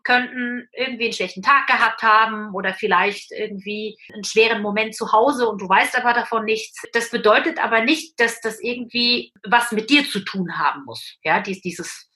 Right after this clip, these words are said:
Verhalten, ja, das ist dann kein wirkliches im Stich lassen. Also darfst du einfach mal schauen, was da, was da mit dir passiert. Bedeutet, du darfst mal die Umstände und das Glaubenssystem auch der anderen Person anschauen, ja, um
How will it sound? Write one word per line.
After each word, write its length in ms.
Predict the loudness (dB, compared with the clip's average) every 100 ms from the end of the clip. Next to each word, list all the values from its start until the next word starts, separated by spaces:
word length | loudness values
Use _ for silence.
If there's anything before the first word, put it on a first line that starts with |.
| 2
Verhalten, 520 | 4 4 0 -4 -10
ja, 200 | -6 -4
das 160 | -4
ist 140 | -8 -4
dann 180 | -4 0
kein 260 | 2 2
wirkliches 360 | 0 0 0 -2
im 80 | -2
Stich 260 | -2 -2
lassen. 320 | -4 -8 -14 -14 -10 -4
Also 140 | -2
darfst 260 | 4 2 2
du 20 |
einfach 200 | 0 0
mal 120 | 0
schauen, 400 | 2 4 4 0 -6 -18 -4
was 160 | -2 0
da, 200 | 0 0
was 160 | -2 0
da 100 | 0
mit 220 | 0 2
dir 180 | 2 2
passiert. 500 | 0 -4 -8 -18 -18 _ _ _ -6
Bedeutet, 640 | 2 4 4 4 -2 -4 -10 _
du 380 | -12 -10 -8 -8 -12
darfst 460 | 0 4 4 2 -8 -18 -20
mal 340 | -16 -2 2 2
die 200 | -2 -8
Umstände 880 | -4 -2 0 2 2 2 2 0 0
und 440 | -4 -8 -10 -10 -8
das 160 | -6
Glaubenssystem 880 | 0 2 2 0 -6 -10 -6 -4 -4
auch 180 | -4 -6 _ _ _
der 180 | 0 2
anderen 300 | 4 2 2
Person 480 | 0 -2 -2 -8 -8
anschauen, 580 | -8 -6 0 2 2 -2 -4
ja, 280 | 2 4 2 -2 -18 -20 -20 _ _
um 580 | -4 2 2 2 -4